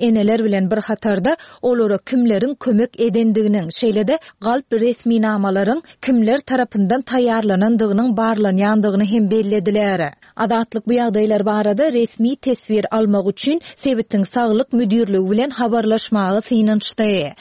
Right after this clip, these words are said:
Ýöne redaksiýamyzyň bäşinji dekabrda ýurduň saglygy goraýyş we derman senaty ministrliginiň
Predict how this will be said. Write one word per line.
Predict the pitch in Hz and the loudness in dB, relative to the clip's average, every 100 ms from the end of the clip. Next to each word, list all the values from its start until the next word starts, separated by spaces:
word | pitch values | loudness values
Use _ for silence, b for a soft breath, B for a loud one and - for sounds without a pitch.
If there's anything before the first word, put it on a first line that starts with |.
| B 226 | B -2
Ýöne | 226 220 208 | 0 0 0
redaksiýamyzyň | 220 214 - 226 202 196 269 240 | 0 -2 -4 -4 -2 0 0 0
bäşinji | 233 220 214 196 190 | 0 -2 0 0 0
dekabrda | 214 - 220 196 196 285 | -2 -2 -2 -2 -2 -2
ýurduň | 240 226 196 196 208 | 0 0 0 -2 -2
saglygy | 240 214 196 220 220 | -2 0 2 0 0
goraýyş | 220 196 190 - 294 | -2 0 -2 -2 -2
we | 240 | 0
derman | 226 190 190 233 | 0 0 0 -2
senaty | - 226 208 185 - | 0 0 2 -2 -2
ministrliginiň | 208 220 202 - 208 196 190 208 | 0 2 0 -2 -2 0 2 2